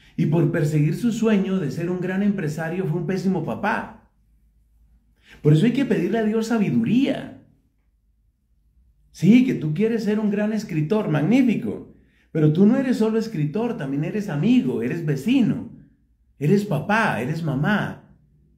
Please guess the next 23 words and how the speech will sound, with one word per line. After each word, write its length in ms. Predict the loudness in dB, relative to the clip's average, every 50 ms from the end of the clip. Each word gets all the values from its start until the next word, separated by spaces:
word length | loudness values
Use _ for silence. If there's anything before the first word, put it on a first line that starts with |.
| _
eres 260 | -2 0 2 2 4 4
novia, 380 | 4 4 4 2 2 0 -2
eres 200 | -2 -4 -2 0
novio. 540 | 0 0 2 0 0 -2 -4 -8 -10 -14 -18 -20 -20 _ _ _ _ _ _ _ _ _ _ _ _ _ _ _ _ _ _ _ _ _ _ _ _ _ _ _ _ _ _ _ _ _ -12 -2 4
Entonces, 640 | 4 6 8 8 6 6 6 4 2 -2 -2 -2 -2
esa 160 | -2 -2 0 0
es 120 | -2 -2
una 140 | 0 0 2
mentira 500 | 2 2 0 0 -2 -2 0 0 0 0
que 120 | -2 -2
nos 160 | -2 -2 -2
decimos, 380 | -2 -4 -4 -2 -2 -2 -2 -2
pero 120 | -4 -4 -2
es 60 | 0
una 140 | 0 0 2
mentira 340 | 0 0 -2 -2 -4 -4 -2
muy 200 | -2 0 0 0
generalizada 760 | -2 -2 -4 -4 -4 -4 -4 -6 -4 -4 -6 -6 -6 -6
hoy. 340 | -6 -6 -4 -6 -6 -8 -10 -16 -20 -20 _ _ -20 _ _
Tú 220 | 2 2 4 4 4
persigue 540 | 2 4 4 2 2 2 0 0 0 0
tu 120 | -2 -2 -4
sueño, 500 | -2 -2 -2 -2 0 -2 -4 -6 -8